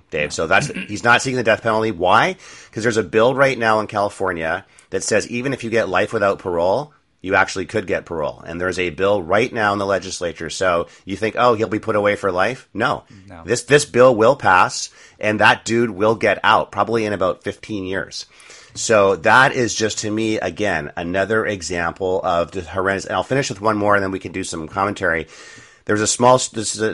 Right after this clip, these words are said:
Speaker 1: you know, small story, but in the San Diego metro area, there was a woman in a town called Hemet, which is a bit of a, kind of a drug running area, basically. It's a little, like, meth alley in, uh, uh, parts of Riverside.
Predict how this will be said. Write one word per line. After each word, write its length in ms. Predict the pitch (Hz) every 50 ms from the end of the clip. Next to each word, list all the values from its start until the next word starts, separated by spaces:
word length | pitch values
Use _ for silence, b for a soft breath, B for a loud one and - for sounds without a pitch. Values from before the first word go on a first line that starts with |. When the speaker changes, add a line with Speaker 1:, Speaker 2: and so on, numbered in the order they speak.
| 85 -
Speaker 1:
you 60 | -
know, 80 | 107 95
small 260 | - - 117 120 127
story, 280 | - - 127 135 139 120
but 120 | 104 104
in 100 | 98 98
the 120 | 98 98 -
San 280 | - - 113 110 107
Diego 260 | 104 104 104 98 104 98
metro 300 | 98 104 - - 104 95
area, 520 | 90 95 95 95 92 95 92 92 90 - _ _ _ _ _ _ _ _ _ _ - -
there 160 | - 101 101 98
was 140 | 104 92
a 40 | 101
woman 300 | 95 98 101 104 101 98
in 140 | 104 95 95
a 60 | 87
town 300 | - - 95 95 95 95
called 260 | - 95 92 85 76
Hemet, 480 | - - - - 110 101 90 87 90 -
which 120 | 95 95 -
is 120 | 120 107
a 40 | 113
bit 220 | 110 - 123 123 117
of 120 | 113 101
a, 160 | 104 95 87
kind 220 | - - 107 101 98
of 100 | 90 87
a 240 | 85 80 76 - _ _ _ - 80 90
drug 320 | 80 87 98 92 92 87
running 320 | 95 92 87 85 85 80 80
area, 320 | 80 80 80 82 78 78
basically. 460 | - 80 76 - - 82 - 85 82
It's 120 | 80 - 90
a 40 |
little, 240 | 85 87 85 85 82
like, 420 | 80 80 78 73 - 87 - - -
meth 320 | 87 85 85 78 - -
alley 400 | 85 85 85 87 87 82 80 78
in, 220 | 78 76 76 76 76
uh, 260 | 73 73 71 71 B B B B B B B B B
uh, 120 | - 78
parts 260 | - - 92 87 - -
of 80 | 78
Riverside. 720 | 78 90 90 87 90 80 - 87 78 73 69 71 73 B